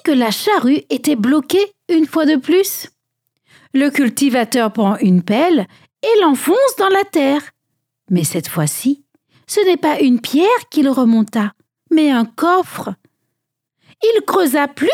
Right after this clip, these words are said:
profondément pour le dégager, afin de pouvoir au moins en soulever le couvercle. « Que peut-il bien y avoir là-dedans ? » se demandait-il. Il regarda autour de lui pour voir s'il était observé,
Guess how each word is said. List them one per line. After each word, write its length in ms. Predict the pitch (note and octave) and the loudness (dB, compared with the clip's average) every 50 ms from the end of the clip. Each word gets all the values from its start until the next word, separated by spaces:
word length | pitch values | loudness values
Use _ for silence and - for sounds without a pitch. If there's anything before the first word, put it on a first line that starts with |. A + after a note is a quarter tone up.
| E5 - | -2 -4
profondément 680 | - - D#4 B3+ - - C4 A#3+ G#3+ A3+ G#3+ G#3+ C#4 F4 | -4 -2 -2 -2 -2 -2 0 0 0 2 2 2 0 0
pour 200 | F4 - C4+ A#3 | 0 -2 -2 0
le 120 | G#3+ G#3 F#3+ | 0 0 0
dégager, 680 | E3 C4+ D4+ B3 C4 A3+ G3 E3 - F3+ G3 A#3 - _ _ _ - - - - - _ | 0 0 0 0 0 0 -2 -2 0 -2 -2 -2 -4 _ _ _ -20 -20 -20 -20 -12 _
afin 260 | - F4+ F#4+ - G#4 A4+ A#4 - | -4 -4 -4 -2 -2 -2 0 0
de 80 | F4+ D4+ | 0 -2
pouvoir 560 | - - E4+ D#4+ D4+ F4+ F4+ E4+ - - _ | 0 0 0 0 2 0 0 0 -2 -6 _
au 160 | - F#4 E4+ D4 | -4 0 2 2
moins 220 | D4+ D#4 E4+ F#4 C#5+ C#5+ C#5+ - _ - | 4 4 4 2 2 0 -2 -4 _ -4
en 100 | C#4+ C4+ | -4 -4
soulever 480 | - - D4+ D4 B3 G#3+ - E4 F#4+ F#4 | -2 -2 0 0 0 2 2 2 2 2
le 100 | D4 - | 0 0
couvercle. « 680 | - - A3+ F#3+ A3+ D4 F4+ G4 F4 - - - G3 - _ _ _ _ _ _ _ _ _ _ _ _ _ _ _ _ _ _ | -2 -4 -4 -2 0 0 -2 -2 -4 -6 -12 -20 -20 -20 _ _ _ _ _ _ _ _ _ _ _ _ _ _ _ _ _ _
Que 100 | - C5 C#5 C5+ - | -4 -4 -4 -2 -2
peut-il 360 | E4+ D4 - - D4 C#4+ B3 | -2 -2 -2 0 0 0 0
bien 240 | G3+ F#3+ C#4 G4 A#4 A4+ F#4 | 2 2 0 2 2 2 2
y 80 | C#4+ | 2
avoir 380 | C4 A#3 F#3+ D#3+ F#3+ D4 G#4 A#4+ A#4+ A#4+ A4 | 2 0 0 -2 -2 -2 -2 0 0 0 0
là-dedans ? » 540 | G4 A#3 C4+ B3+ A3 E3 G3+ F#3+ F#3 G3 F#3+ - _ _ _ _ _ _ _ _ - | 0 0 0 0 0 0 0 0 0 0 -2 -6 _ _ _ _ _ _ _ _ -16
se 180 | - - - A3+ | -8 -4 -2 0
demandait-il. 920 | F3 F#3 F3+ F3 F3 E3 C#3+ D#3 D3 C3+ - - - - D#3 D3 C#3 - _ _ _ _ _ _ _ _ _ _ _ _ _ _ _ _ | 2 2 4 4 4 2 0 -2 -4 -6 -8 -10 -6 -4 -4 -4 -4 -6 _ _ _ _ _ _ _ _ _ _ _ _ _ _ _ _
Il 160 | - B3 G#3 G3 | -2 0 0 0
regarda 580 | G3 F#3+ E3+ D3+ E3+ D3+ D3 C#3+ E3+ E3 E3 | 0 0 -2 -2 0 0 0 0 2 2 2
autour 320 | D#3+ D3+ D3+ - E3 D3+ C#3 | 2 0 -2 -2 -4 -2 0
de 120 | D3 D3 | 0 0
lui 360 | C3 D3+ F3+ B3+ C#4 C4+ - - - _ _ _ _ - | 0 0 0 0 0 -2 -2 -8 -20 _ _ _ _ -6
pour 160 | G3 F#3+ F3+ | -2 -2 0
voir 340 | D#3+ E3 G3+ G3+ G#3+ G3+ - | 0 0 0 0 0 -2 -2
s'il 220 | - - G#3 F3 | -2 0 2 2
était 260 | F#3 F3 F3+ G3+ F#3+ | 2 0 0 -2 -2
observé, 680 | E3 C#3+ - - - E3 D3 D3+ C3+ G3 C4 C#4+ - | -2 -2 -4 -4 -4 -4 -4 -4 -4 -2 -2 -4 -4